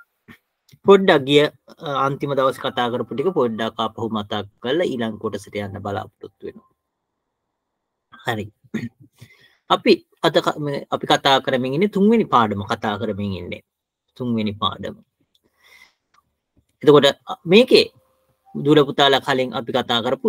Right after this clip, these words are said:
ඊකේයෝෂි, නාකේයෝෂි කියන එක මෙතන තියෙනවා. එතකොට මුලින්ම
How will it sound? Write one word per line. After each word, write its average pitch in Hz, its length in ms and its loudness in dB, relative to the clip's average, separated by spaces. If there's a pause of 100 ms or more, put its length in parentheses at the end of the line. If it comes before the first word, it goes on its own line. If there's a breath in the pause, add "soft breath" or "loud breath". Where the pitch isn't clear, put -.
ඊකේයෝෂි, 233 880 2
නාකේයෝෂි 120 840 -2
කියන 120 220 -4
එක 120 100 -4
මෙතන 123 380 -4
තියෙනවා. 98 460 -4 (880 soft breath)
එතකොට 139 280 2 (1120)
මුලින්ම 220 380 4